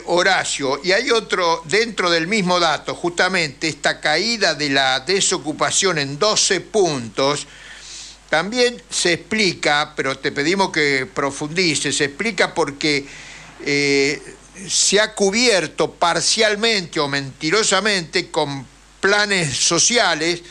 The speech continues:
un millón doscientos y pico mil de plan potencial y otros siete millones ochocientos mil,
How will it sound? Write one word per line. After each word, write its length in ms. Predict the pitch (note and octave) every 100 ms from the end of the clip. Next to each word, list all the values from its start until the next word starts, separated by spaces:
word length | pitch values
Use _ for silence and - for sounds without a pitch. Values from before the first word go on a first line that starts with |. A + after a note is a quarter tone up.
| - - - - -
un 200 | F3 F#3+
millón 420 | F3 D#3+ G#3 G3
doscientos 720 | F3 - G3 F#3+ F3+ - D3+
y 80 | D3+
pico 340 | D#3 D3 D#3+
mil 260 | F3+ G3+ F#3
de 100 | D#3
plan 520 | - - D#3 D#3+ D3+
potencial 580 | D3+ D3 D#3+ D3+ A3 A3
y 80 | G3
otros 320 | E3+ E3 C#3
siete 380 | E3 F3+ F3+ D#3+
millones 380 | D3+ G3 G3+
ochocientos 580 | E3 D#3 C#3+ D#3 C#3 D3+
mil, 300 | D#3 G#3+ G#3+